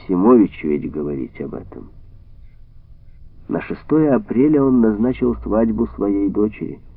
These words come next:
Он никому и ничему не верит теперь. Он успел забыть, что это мы привели его к власти.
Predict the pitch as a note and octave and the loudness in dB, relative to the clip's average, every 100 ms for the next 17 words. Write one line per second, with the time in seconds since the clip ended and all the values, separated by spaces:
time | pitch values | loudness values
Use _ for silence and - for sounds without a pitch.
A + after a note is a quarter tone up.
0 | - - - - - - - F3+ D3+ C3+ | -20 -20 -20 -20 -20 -10 0 2 4 2
1 | B2 B2+ C#3 E3 C3 B2 A2+ - - A2+ | 2 -2 0 0 0 -2 -4 -10 -6 -2
2 | A2+ C#3 C#3+ B2+ G#2+ G2 E2+ D2+ - - | 4 6 8 8 6 4 2 -4 -12 -10
3 | D2 D2+ A#1+ - - - - - - - | -8 -8 -10 -14 -20 -20 -18 -18 -16 -18
4 | - - A#2 C#3+ C#3+ - C#3 C3+ A#2+ A2+ | -18 -2 4 4 2 4 6 6 4 4
5 | A#2 B2 - - - - - - F#2 G2 | 4 2 -2 -20 -20 -20 -18 -4 0 0
6 | G2 G#2 G#2 G#2+ B2 A2 A2+ A2 G#2+ G2 | 2 2 4 8 6 4 2 6 6 8
7 | G2+ G#2 G2+ G2+ - C#2 D#2 F2 F2 - | 8 6 4 -2 -8 -8 -2 0 -2 -8
8 | - - | -16 -12